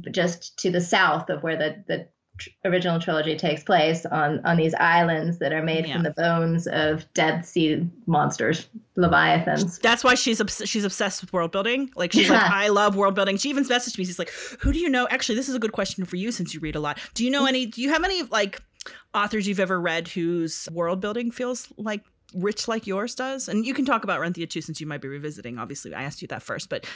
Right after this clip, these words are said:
Speaker 2: that was her other question. She was, like, asking me, "What have you read that feels like this? 'Cause this is amazing." I was like, "I'm gonna read her other books too, but what about," she was just like, "Oh my gosh, so excited," you know?
Speaker 1: <laughs> I'd say Guy Gavriel Kay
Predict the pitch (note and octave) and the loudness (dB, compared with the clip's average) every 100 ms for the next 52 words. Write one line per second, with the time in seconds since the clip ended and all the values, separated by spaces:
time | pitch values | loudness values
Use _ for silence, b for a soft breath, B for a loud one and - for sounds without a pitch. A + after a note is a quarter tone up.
0 | - G3+ G#3 G3+ G3 - F3 E3+ D#3+ D#3 | -4 -2 0 -2 -2 -6 -6 -6 -6 -8
1 | D#3 A#2 - E3+ - D3+ E3+ C#3+ B A3+ | -8 -10 -10 -10 -8 -8 -8 -8 B -8
2 | A3 C#4 C4 B3 B3 G3+ C4+ D4 G#3+ - | -2 -2 -2 -4 -4 -4 -6 -4 -6 -6
3 | F3+ G3+ C#4+ - - G#3 B3+ C#4 A3+ G3 | -8 -6 -6 -6 -4 -4 -2 -4 -6 -6
4 | G3 F3+ - - A3 D4 D#4 D4+ D4 D#4 | -8 -8 -10 -6 -4 -2 -2 0 0 0
5 | B3+ - - D#4 G#3 A#3 C4+ G#3+ - A#3 | -2 -4 -4 -2 -2 -2 -2 -4 -6 -6
6 | - - E3+ E3 G#3+ A#3 A#3+ C4+ G3 - | -6 -6 -6 -8 -8 -6 -6 -6 -8 -8
7 | C#4+ E4 B - C#4+ C#4+ - D4 D#4+ - | -8 -10 B 4 6 6 6 4 6 4
8 | - G3 F#3 C4 - _ _ _ _ _ | 2 4 2 2 -6 _ _ _ _ _
9 | _ _ A4 - - - A3 D4 - A#4 | _ _ -12 -8 -10 -4 2 2 4 2
10 | A#3+ A3 A3+ A3 G#3 F#3+ E3 D#3+ G3+ F#3+ | 4 4 4 2 2 2 0 0 0 2
11 | D#3+ C#3 E3+ | 2 0 -4